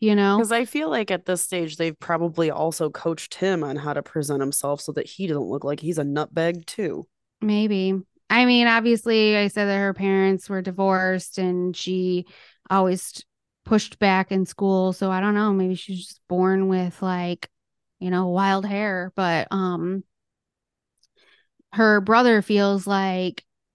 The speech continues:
Speaker 1: the bulimia made her so physically and emotionally weak that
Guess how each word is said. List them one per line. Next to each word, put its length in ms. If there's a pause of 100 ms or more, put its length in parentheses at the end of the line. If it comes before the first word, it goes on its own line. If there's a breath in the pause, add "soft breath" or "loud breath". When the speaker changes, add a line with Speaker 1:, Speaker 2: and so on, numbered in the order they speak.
(160)
Speaker 1:
the 140
bulimia 800
made 300
her 160
so 240
physically 580
and 60
emotionally 480
weak 400
that 280